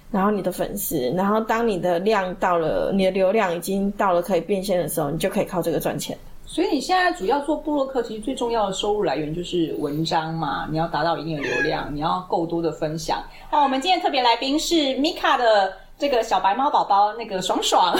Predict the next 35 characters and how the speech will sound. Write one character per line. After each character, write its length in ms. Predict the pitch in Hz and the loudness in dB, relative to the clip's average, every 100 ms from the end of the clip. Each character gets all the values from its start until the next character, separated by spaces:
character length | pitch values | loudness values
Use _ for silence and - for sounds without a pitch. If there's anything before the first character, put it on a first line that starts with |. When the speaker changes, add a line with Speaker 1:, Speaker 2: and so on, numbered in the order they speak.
| - 480 | 2 0
Speaker 1:
<laughs> 280 | 523 - | 0 2
对， 160 | - 196 180 | 2 4 4
他 220 | 208 226 | 6 4
会 100 | 233 | 4
有 80 | 202 | -2
点 220 | 196 202 | -4 -4
吵， 260 | - 190 160 | -2 0 2
不 100 | 226 | 2
好 160 | - 190 | 2 2
意 60 | 180 - | 0 0
思。 60 | - 202 202 | 0 0 0
Speaker 2:
<laughs> 200 | - - | -4 -2
对， 140 | 254 247 | 0 4
他 140 | 294 | 4
跟 120 | 302 | 2
我 60 | 254 | 0
们 100 | 226 | 0
打 200 | 185 170 | 2 4
招 200 | 226 247 | 4 2
呼 260 | 247 226 | 0 2
哦。 280 | 233 202 208 - 381 - 311 | 6 6 4 2 0 0 -8
<laughs> 440 | - - 740 - | -6 -4 -4 -2
好， 220 | 269 202 | 2 2
所 100 | 208 | 2
以 60 | 339 | -2
Mika， 340 | 349 359 285 | -2 0 0
你 100 | 226 208 | 0 -6
过 200 | - 330 | -2 0
去 160 | 349 | 2
十 160 | 311 262 | 0 -2
几 180 | 254 202 | -4 -2
年 280 | 165 156 170 | 0 0 0
啊， 140 | 175 | 0
你 80 | |
是 100 | 202 | 0